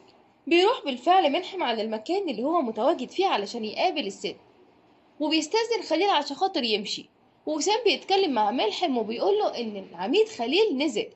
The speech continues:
فتأكد إن ممكن فعلًا يكون أمير خاين،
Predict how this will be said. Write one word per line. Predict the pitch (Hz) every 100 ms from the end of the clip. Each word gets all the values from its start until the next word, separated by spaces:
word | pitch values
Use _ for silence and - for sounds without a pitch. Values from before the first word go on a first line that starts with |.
| _ _ _ _ - -
فتأكد | 294 294 427 - 302
إن | 269 240
ممكن | 311 427 330 262
فعلًا | 403 427 359
يكون | 269 196 185 339 427 403 -
أمير | 214 311 427
خاين، | - 330 233 151